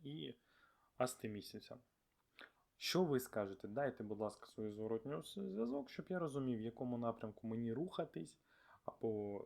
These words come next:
що треба, може, додати, або яку ще рубрику, що, може, вам цікаво. Я би був би, е,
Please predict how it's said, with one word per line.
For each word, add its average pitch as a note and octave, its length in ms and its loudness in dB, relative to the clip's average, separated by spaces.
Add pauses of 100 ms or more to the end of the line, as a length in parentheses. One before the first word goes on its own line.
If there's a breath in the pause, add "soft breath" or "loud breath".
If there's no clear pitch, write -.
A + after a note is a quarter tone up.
(100)
що - 220 0
треба, G#2+ 300 -2
може, G2+ 220 -4
додати, G2+ 560 0
або G#2 180 0
яку B2+ 220 -2
ще A2 300 0
рубрику, - 520 -6 (280 loud breath)
що, - 160 2
може, C3 300 2
вам G2 440 4
цікаво. - 600 -8 (300 soft breath)
Я B2+ 120 4
би C3+ 140 0
був B2 240 0
би, A2+ 280 4
е, - 60 -2